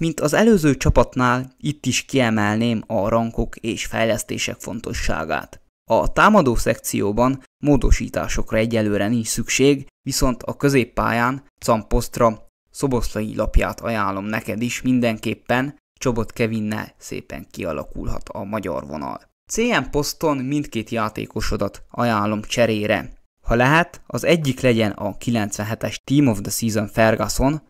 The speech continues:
a másik Rabiot kilencvenhatos lapja, az előző csapatoknál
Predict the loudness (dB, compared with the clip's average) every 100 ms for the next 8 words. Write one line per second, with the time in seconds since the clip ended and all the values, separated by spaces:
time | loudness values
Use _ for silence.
0 | _ -2 0 6 6 6 0 -4 -14 _
1 | -2 0 2 2 2 2 2 0 0 -2
2 | -2 -2 2 2 4 2 4 4 2 -8
3 | _ _ -4 2 6 8 6 4 2 0
4 | 2 0 0 2 2 2